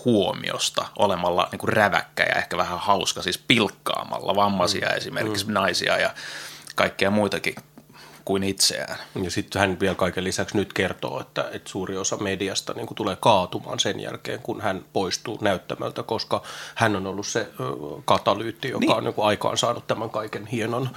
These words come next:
Speaker 1: Niin, se on viihdyttävä jätkä.
Speaker 2: vi-, viihteen. Hmm.
Speaker 1: Ja mä muistan, kun joskus puhuttiin, niinku, poliitikoista ja että ketkä saa ääniä,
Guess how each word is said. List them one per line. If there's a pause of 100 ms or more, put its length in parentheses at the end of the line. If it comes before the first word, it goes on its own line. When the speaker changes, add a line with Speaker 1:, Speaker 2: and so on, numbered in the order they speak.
Speaker 1:
Niin,
se
on
viihdyttävä
jätkä.
Speaker 2:
vi-,
viihteen. (140)
Hmm. (160)
Speaker 1:
Ja
mä
muistan,
kun
joskus
puhuttiin, (420)
niinku,
poliitikoista
ja
että (680)
ketkä
saa
ääniä,